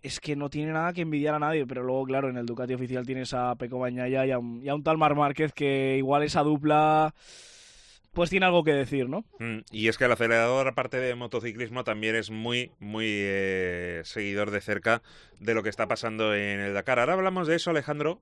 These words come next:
Speaker 2: pero es que, eh, no, no os miento,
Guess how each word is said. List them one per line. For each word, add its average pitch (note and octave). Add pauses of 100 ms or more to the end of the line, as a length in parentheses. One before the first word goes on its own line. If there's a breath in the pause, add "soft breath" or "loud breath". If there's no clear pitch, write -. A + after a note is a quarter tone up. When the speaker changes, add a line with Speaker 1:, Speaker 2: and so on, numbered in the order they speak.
(100)
Speaker 2:
pero A2
es G#2+
que, G2 (500 soft breath)
eh, -
no, G2
no B2+
os A#2
miento, B2+